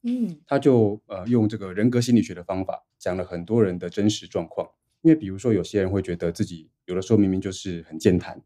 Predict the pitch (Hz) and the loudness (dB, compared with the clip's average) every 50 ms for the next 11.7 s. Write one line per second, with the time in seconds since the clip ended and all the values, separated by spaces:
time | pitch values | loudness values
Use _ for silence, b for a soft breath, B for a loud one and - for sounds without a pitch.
0 | _ _ _ _ _ _ _ _ _ _ - 117 113 104 90 101 104 95 85 85 | _ _ _ _ _ _ _ _ _ _ 0 2 2 4 4 2 2 2 2 0
1 | 87 92 98 95 92 - 98 85 76 76 80 90 85 82 - - - - - _ | 0 0 0 0 0 2 0 0 0 -2 0 0 0 2 0 0 -2 -4 -6 _
2 | _ _ _ _ _ _ _ _ _ _ _ - 117 113 113 107 95 101 101 - | _ _ _ _ _ _ _ _ _ _ _ 2 4 4 6 4 4 2 -2 -2
3 | 101 107 113 110 107 98 98 95 92 90 90 92 101 165 175 - _ _ _ - | 0 2 2 2 2 2 0 0 0 -2 -2 -4 -4 -8 -12 -16 _ _ _ 2
4 | 107 117 113 98 107 107 92 87 - - 92 87 - _ _ _ _ _ - 123 | 4 4 6 6 4 2 0 -2 -2 -4 -4 -4 -6 _ _ _ _ _ 0 2
5 | 120 127 107 87 85 107 110 98 92 87 - - _ _ _ _ _ _ - 120 | 2 2 0 0 2 2 2 2 0 -2 -8 -14 _ _ _ _ _ _ 2 2
6 | 107 92 87 87 98 95 - 95 104 107 90 - - - - 107 - _ _ _ | 2 2 0 -2 -2 -2 0 2 2 2 2 0 -2 -4 -8 -8 -10 _ _ _
7 | _ _ _ _ - 277 302 320 320 339 349 339 b b b _ _ - 381 359 | _ _ _ _ -2 -2 0 0 -2 -4 -8 -12 b b b _ _ 0 2 2
8 | 349 339 330 330 330 330 320 - - 381 359 294 277 311 339 320 277 233 254 262 | 2 0 -4 -8 -12 -14 -14 -10 -6 -2 0 0 0 0 0 0 2 2 2 2
9 | 285 254 226 214 208 202 202 202 202 208 208 208 - _ _ - 208 202 - 240 | 2 0 0 0 0 -2 -4 -4 -6 -6 -8 -10 -14 _ _ -8 -8 -8 -6 -6
10 | 269 254 285 294 285 269 233 214 202 196 190 220 220 220 247 233 220 190 185 196 | -6 -4 -4 -2 0 0 2 0 0 -2 -2 -4 -4 -2 -2 -2 -2 -2 -2 -4
11 | 208 196 185 - 202 196 180 180 180 180 180 180 180 | -6 -6 -6 -6 -6 -6 -6 -8 -10 -10 -8 -6 -6